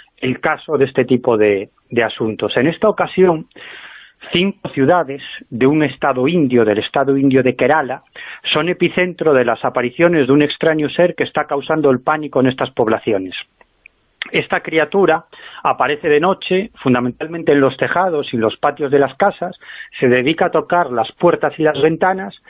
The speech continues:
y luego sale corriendo a toda velocidad. Y en su huida salta cercas y obstáculos como si fuera un auténtico felino, es decir, que corre mucho más rápido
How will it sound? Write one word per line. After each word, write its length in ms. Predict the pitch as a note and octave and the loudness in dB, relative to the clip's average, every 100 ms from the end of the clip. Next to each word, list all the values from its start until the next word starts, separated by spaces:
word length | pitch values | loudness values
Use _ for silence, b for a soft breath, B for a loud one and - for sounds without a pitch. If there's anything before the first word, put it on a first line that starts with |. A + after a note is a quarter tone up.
| B B B _ _ | B B B _ _
y 100 | - | -2
luego 460 | B2+ C#3 D#3+ G3 G#3 - | 4 4 2 -2 -6 -6
sale 240 | C#3+ E3+ F3 | -4 -4 -2
corriendo 440 | D3 D3+ F3+ F3+ | 0 2 2 0
a 120 | D#3 | 0
toda 220 | E3 D#3 | 2 2
velocidad. 560 | C#3 C3+ C3 F3+ A#3+ - - _ B B B | 2 0 0 2 2 0 -10 _ B B B
Y 160 | D3 | 0
en 120 | D3 C#3 | 2 0
su 180 | - | 2
huida 460 | D3 G3+ G#3 G3 F#3+ b b - - | 4 6 6 2 0 b b -16 -4
salta 440 | C#3+ D#3 - C#3 - | -2 -2 -4 -4 0
cercas 520 | F3 F3+ - C#3 B2 - | -2 -2 -4 -4 -2 0
y 60 | |
obstáculos 600 | C#3 C3 F#3 F3+ G3 F#3 | 0 0 -4 -4 -4 -2
como 220 | - C3 | 0 -2
si 140 | B2+ C3+ | 0 -2
fuera 320 | C3 F#3+ G3 | 2 4 4
un 180 | E3+ D3 | 2 2
auténtico 800 | E3 C3+ C3+ E3+ E3+ F3 - C3+ | 2 0 0 -2 -4 -6 -4 0
felino, 440 | A#2 B2+ A#2 G#2 | 2 2 2 2
es 60 | B2 | 2
decir, 260 | C3+ C3 | 2 0
que 120 | - | -2
corre 280 | A2 D3 D#3+ | 0 0 0
mucho 380 | C3+ D#3 - D#3 | -2 -4 -2 0
más 160 | C#3+ C#3+ | 0 -2
rápido 520 | E3 F3 F#3 F3+ | -2 -4 -6 -10